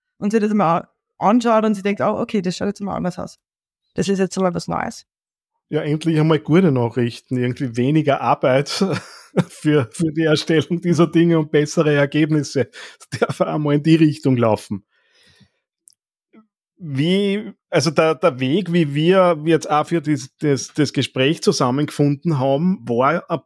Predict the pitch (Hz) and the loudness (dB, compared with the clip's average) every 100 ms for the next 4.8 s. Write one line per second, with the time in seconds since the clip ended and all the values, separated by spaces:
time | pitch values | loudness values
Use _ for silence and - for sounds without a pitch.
0 | _ 123 151 - 202 196 - 190 175 156 | _ -6 -6 -2 -2 -2 0 -2 0 0
1 | 175 196 196 - - - _ _ - 139 | 4 4 2 -6 -20 -20 _ _ -12 -4
2 | 147 160 170 180 185 185 156 170 - 165 | 0 4 4 6 4 2 -2 -2 2 2
3 | 185 160 135 170 185 185 - 175 165 - | 2 2 2 2 2 0 -2 -2 -2 -2
4 | 143 151 156 151 160 - - | -4 -2 -2 0 0 -2 -12